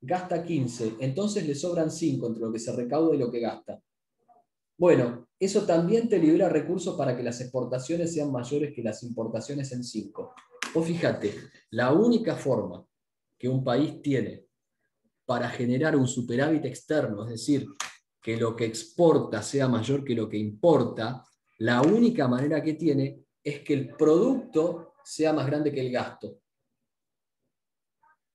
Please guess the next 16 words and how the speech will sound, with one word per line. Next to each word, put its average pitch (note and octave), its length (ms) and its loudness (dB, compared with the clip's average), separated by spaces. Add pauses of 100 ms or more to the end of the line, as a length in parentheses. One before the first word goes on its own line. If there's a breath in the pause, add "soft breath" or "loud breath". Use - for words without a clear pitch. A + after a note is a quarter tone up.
(140)
Si - 220 -10
un A3+ 100 -2
país G#3+ 380 4
gasta E3 680 -2 (380)
menos F#3 340 0
de D3+ 80 0
lo C#3 140 0
que C3+ 120 0
produce, D3 800 2 (300)
ese A3+ 260 4
excedente G3+ 1000 4 (180)
le C#3 220 4
permite E3 1080 2 (760)
venderle D#3 480 2
al D#3 80 2
exterior. C3 440 -4